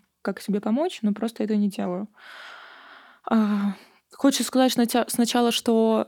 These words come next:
отстать от себя, с одной стороны, а с другой стороны, я настолько, э, человек,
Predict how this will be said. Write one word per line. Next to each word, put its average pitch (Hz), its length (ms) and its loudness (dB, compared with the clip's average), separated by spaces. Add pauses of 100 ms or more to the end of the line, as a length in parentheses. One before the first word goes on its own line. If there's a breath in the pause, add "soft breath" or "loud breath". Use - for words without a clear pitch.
отстать 240 420 0
от 240 100 0
себя, 262 380 2 (760)
с - 120 -8
одной 190 260 0
стороны, 214 400 -6 (280)
а 214 100 0
с 202 40 -2
другой 226 260 2
стороны, 254 500 2
я 226 180 2
настолько, 226 380 0
э, 208 540 0 (340)
человек, 214 400 -4